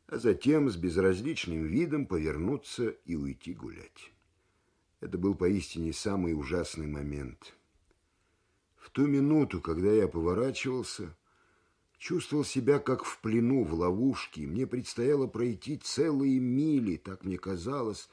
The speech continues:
до конца нашего квартала, пока я не сворачивал на авеню и не скрывался из виду.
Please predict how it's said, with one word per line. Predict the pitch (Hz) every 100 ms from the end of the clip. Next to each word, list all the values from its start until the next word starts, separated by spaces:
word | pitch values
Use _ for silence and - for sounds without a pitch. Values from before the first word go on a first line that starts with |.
| - - _ _ -
до | -
конца | - 87 - 104
нашего | 98 90 90 80
квартала, | 80 76 - 127 135 85
пока | 78 73 98
я | 90 78
не | 73
сворачивал | - 71 80 78 - 69
на | 69
авеню | 67 67 69 117 - _ _ _ _ _ -
и | 62
не | 64
скрывался | - 60 58 73 - 57
из | 50
виду. | - 90 -